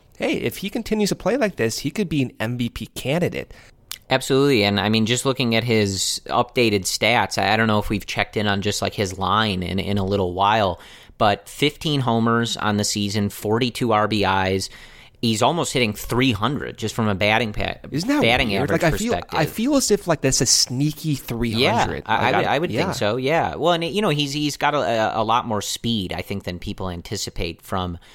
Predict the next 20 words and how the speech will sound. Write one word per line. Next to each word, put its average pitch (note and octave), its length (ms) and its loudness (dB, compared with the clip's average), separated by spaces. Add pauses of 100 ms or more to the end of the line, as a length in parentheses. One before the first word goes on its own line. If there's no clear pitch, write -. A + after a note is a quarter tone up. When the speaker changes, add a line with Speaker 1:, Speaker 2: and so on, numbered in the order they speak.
(260)
Speaker 2:
a G#2 100 -2
catcher, F#2 420 -4
and, F#2+ 540 0
uh, F2 40 -6
you A#2+ 200 -4
know, B2 80 -2
more G2+ 260 0
often G#2+ 300 0
than F2+ 120 -6
not, F2+ 220 0
he F#2 140 -14
really G#2+ 240 -2
rips F#2 380 -6
the - 80 -12
ball. - 420 -12
But G2+ 300 -2
two D3+ 140 -2
ninety-three C#3 600 0
right G#2+ 240 0
now, A2+ 360 2